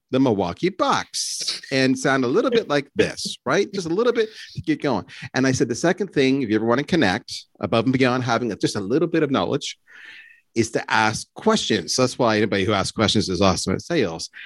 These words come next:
And the questions are never about <laughs> you, they're about them. So I'm like, I'm like, I remember saying to my son when he started dating, I'm like, "You,"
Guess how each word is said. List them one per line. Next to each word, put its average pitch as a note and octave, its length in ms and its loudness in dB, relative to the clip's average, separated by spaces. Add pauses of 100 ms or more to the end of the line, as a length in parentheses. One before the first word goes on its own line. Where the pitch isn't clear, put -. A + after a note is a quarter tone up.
(140)
And G#2+ 100 4
the A2+ 60 2
questions G3 480 2
are B2 140 2
never B2+ 240 0
about D#3 320 0
<laughs> - 100 -6
you, F3+ 160 4
they're C#3 160 4
about B2+ 380 -4
them. C#3 380 0
So - 140 -4
I'm G#2 120 4
like, G#2 140 2
I'm C#3 100 0
like, A2 180 4
I - 20 0
remember A2+ 220 4
saying A#2+ 160 2
to A#2 60 4
my G#2+ 120 4
son G2 400 0 (140)
when G2 120 2
he F#2 60 2
started G2+ 320 0
dating, G#2+ 380 0 (420)
I'm G#2 140 -2
like, G2 240 2
"You," G2 320 2